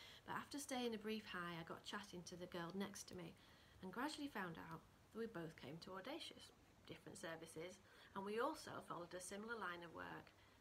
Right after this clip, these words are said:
and, and also as well as a love of ice cream. So, ninety minutes later, Anna only came away with an Oreo sundae, but some encouraging conversations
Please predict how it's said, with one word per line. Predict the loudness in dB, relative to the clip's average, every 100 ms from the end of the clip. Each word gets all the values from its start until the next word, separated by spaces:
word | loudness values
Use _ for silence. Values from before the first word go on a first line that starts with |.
| -18 -8
and, | -6 -4 -6
and | -6 -2 4
also | 4 4 -2 -2 -2 -8 -18 -14 -4
as | -2
well | 4 4 4
as | 0
a | -2 -2
love | -4 -4
of | -4
ice | -2 -2
cream. | -6 -6 -6 -8 -14 -18 -18 -18
So, | -4 6 6 6 -2 -18 -18 -16 -16 0
ninety | 4 4 4
minutes | 2 2 2
later, | 2 2 0 2
Anna | 2 0 0 0
only | 0
came | -2 0 0 2
away | 0 0 0
with | 0
an | 2
Oreo | 4 6 4
sundae, | 2 2 4 4 2 0 -12 -2
but | -2 2
some | 2
encouraging | 4 6 6 4
conversations | 2 2 2 0 0 -2 -2 -2 -2